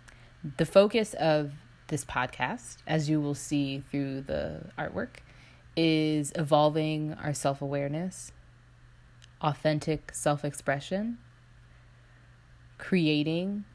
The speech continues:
and maintaining conscious relationships, as well as collective healing and liberation. These are the guiding principles of this podcast, and I ask you to hold me accountable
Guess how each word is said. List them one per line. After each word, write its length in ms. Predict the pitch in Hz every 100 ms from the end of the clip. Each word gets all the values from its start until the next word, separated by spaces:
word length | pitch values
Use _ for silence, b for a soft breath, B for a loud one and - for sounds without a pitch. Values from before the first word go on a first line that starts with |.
| -
and 140 | 151
maintaining 640 | 151 147 - 151 143 160 165
conscious 540 | - 147 147 147 -
relationships, 960 | 143 135 139 - 180 214 226 - - - - - - - -
as 160 | 170 160
well 140 | 151
as 140 | 147 -
collective 540 | - 156 151 165 147
healing 500 | - 143 139 139 147 -
and 140 | 156 147
liberation. 640 | 139 139 85 - - - - - B B B B B - 151
These 480 | 180 196 208 202
are 720 | - 156 151 151 151 147 147 - 143
the 560 | 151 147 160 156 151 156 - - -
guiding 400 | 151 160 165 156
principles 760 | 156 147 - 156 196 254 - b b b b - -
of 440 | 156 151 151 143 139 - - -
this 200 | 147 -
podcast, 680 | - 131 - 117 127 - - - -
and 140 | 156
I 80 | 151
ask 460 | - 151 156 - -
you 360 | 156 151 147
to 160 | 143 143
hold 260 | - 147 143
me 140 | 139
accountable 760 | 139 - 139 139 139 139 135